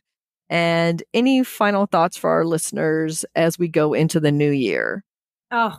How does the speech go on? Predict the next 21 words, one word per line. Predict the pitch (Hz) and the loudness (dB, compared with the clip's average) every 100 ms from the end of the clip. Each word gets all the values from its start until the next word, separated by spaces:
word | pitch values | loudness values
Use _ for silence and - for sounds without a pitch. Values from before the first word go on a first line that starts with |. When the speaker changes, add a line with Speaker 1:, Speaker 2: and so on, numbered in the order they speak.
| - | 0
Speaker 2:
well, | 262 254 | 4 4
I | 247 254 | 2 -2
think | 330 311 | -4 -6
it's | - | -6
important | 330 - 311 254 240 240 226 | -6 -4 -2 0 -2 -8 -6
to | 247 220 220 - | -2 0 -2 -4
just | 233 220 _ _ _ - | -6 -6 _ _ _ -4
mention | 220 233 226 180 165 180 | 0 0 -2 -4 -8 -4
that | 196 190 - | -2 -2 -4
for | 240 - | -10 0
us, | 262 277 - | 0 0 -4
trends | - 254 233 240 | -6 -4 -2 -2
are | 226 226 | -2 -4
just | 202 208 - - - | -2 -6 -6 -20 -12
fun. | 180 110 - | -10 -12 -4
You | 220 | -2
know, | 214 208 | 0 0
it | 208 208 | -2 -4
is | 202 | -6
something | - 262 262 254 | -6 -6 -4 -4
that | 208 196 | -2 -4